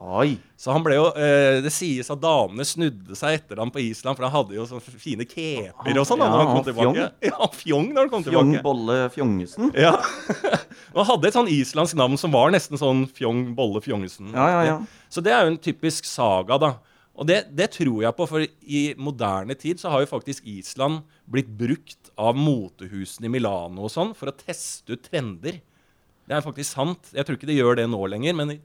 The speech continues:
Speaker 2: testet ut
Speaker 1: Jo,
Speaker 2: trender,
Speaker 1: for
Speaker 2: for det var så sentrert, eh, tre hundre tusen innbyggere.
Speaker 1: Ja, ja, ja.
Speaker 2: Så de kunne liksom sjekke ut alle mekanismene av plaggene.
Speaker 1: De har jo da vært et motesentrum i da,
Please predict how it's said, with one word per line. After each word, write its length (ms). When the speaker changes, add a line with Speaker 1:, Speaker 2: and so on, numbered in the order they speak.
Speaker 2:
testet 440
ut 80
Speaker 1:
Jo, 100
Speaker 2:
trender, 300
Speaker 1:
for 220
Speaker 2:
for 40
det 100
var 100
så 120
sentrert, 720
eh, 100
tre 220
hundre 180
tusen 300
innbyggere. 400
Speaker 1:
Ja, 140
ja, 140
ja. 100
Speaker 2:
Så 140
de 100
kunne 180
liksom 220
sjekke 400
ut 40
alle 180
mekanismene 680
av 80
plaggene. 500
Speaker 1:
De 200
har 140
jo 60
da 160
vært 240
et 60
motesentrum 1400
i 200
da, 320